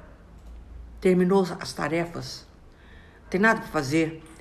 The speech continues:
Aí você vai sentar lá no sofá e dar vazão à sua mente, que vai devagar. Essa hora vazia é um perigo. O que mantém, ele fez uma pergunta espetacular aqui, por isso que eu trouxe,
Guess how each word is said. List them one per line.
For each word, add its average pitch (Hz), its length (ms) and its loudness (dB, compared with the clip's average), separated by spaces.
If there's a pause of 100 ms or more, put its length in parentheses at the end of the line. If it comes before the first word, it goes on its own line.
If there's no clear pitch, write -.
(280)
Aí 156 80 -2
você 190 120 -2
vai 226 100 4
sentar 170 400 0
lá 156 100 0
no 147 80 -6
sofá 151 600 0 (280)
e 170 80 -2
dar 170 180 8
vazão 160 520 4
à 175 60 2
sua 160 260 -2
mente, 180 540 4
que - 180 -12
vai 180 240 6
devagar. 170 1040 2 (340)
Essa - 320 -2
hora 175 220 4
vazia 160 680 -2 (220)
é 170 160 6
um 175 220 2
perigo. 170 1300 4 (1900)
O 202 60 6
que 311 200 10
mantém, 208 580 4
ele 180 120 6
fez 262 320 2
uma 196 120 4
pergunta 180 580 0
espetacular - 920 0
aqui, 190 400 -2 (160)
por 190 160 0 (220)
isso 151 240 -2
que - 60 -2
eu 127 60 -2
trouxe, 175 580 2